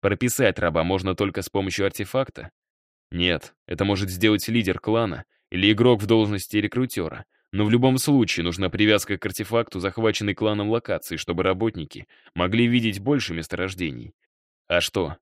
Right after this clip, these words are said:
без прописки разглядеть жилы невозможно?» — испугался я. «С восприятием, прокачанным рангом профессии и другими вспомогательными скиллами свободный игрок может видеть месторождение, но гораздо меньше, чем с пропиской».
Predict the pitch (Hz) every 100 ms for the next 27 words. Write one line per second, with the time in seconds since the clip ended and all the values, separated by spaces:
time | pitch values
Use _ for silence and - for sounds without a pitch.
0 | _ 92 98 - 113 110 123 113 113 107
1 | 92 104 104 110 92 110 104 104 101 104
2 | 131 165 92 71 - 90 - 92 90 82
3 | 104 95 71 80 _ _ _ - - 98
4 | - 95 101 120 - 76 67 - - 98
5 | 123 117 113 107 110 110 101 95 101 95
6 | 131 131 - 90 92 110 120 151 113 -
7 | 92 92 90 90 87 87 90 - 110 95
8 | 76 64 - _ _ - 101 101 127 123
9 | 98 90 95 - 104 107 104 117 131 82
10 | 82 82 101 98 98 120 117 95 95 95
11 | 110 107 101 113 139 - 78 - 78 -
12 | 95 104 80 - 65